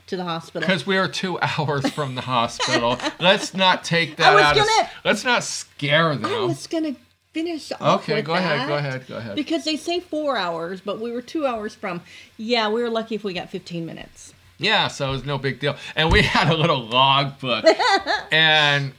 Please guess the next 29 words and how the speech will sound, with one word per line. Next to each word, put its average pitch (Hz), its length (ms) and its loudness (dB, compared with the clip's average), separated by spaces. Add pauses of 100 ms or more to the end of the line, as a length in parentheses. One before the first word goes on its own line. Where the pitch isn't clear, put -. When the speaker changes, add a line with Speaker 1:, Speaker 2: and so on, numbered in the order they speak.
(140)
Speaker 2:
I 165 260 6
would 170 400 -4
determine 151 720 -4 (580)
how 180 320 2
much 156 520 -4
I 147 180 2
would 135 180 -4
inject, 143 720 -2
and - 120 0
I 131 100 0
would 135 180 -6
write, 147 400 2 (1160)
um, 139 420 4
from 151 300 -2
the 131 60 -6
time 160 360 -2
of 202 100 -8
injection, 156 600 -2
I 135 80 0
would 135 140 -8
time 156 360 -2
it 202 200 -8
to 147 320 -4
the 131 100 -8
time 156 400 -4
of 147 220 -4
full 147 720 0 (320)
erection 131 500 -2
Speaker 1:
Yeah. 185 260 -4